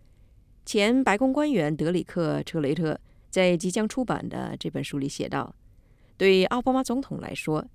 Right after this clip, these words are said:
最棘手的问题一直是如何，以及最好在什么样的时机直面中国政府，即对中国政府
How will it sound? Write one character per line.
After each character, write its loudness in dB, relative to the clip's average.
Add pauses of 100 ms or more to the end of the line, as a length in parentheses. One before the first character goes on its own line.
(420)
最 -2
棘 -2
手 -4
的 -2
问 0
题 -12 (120)
一 0
直 -6
是 -8
如 -2
何， -8 (540)
以 2
及 -2 (680)
最 2
好 -12 (140)
在 0
什 -4
么 -2
样 -4
的 -8
时 -4
机 0 (260)
直 -2
面 -2 (320)
中 0
国 0
政 -4
府， -14 (920)
即 2
对 2
中 0
国 0
政 -2
府 -12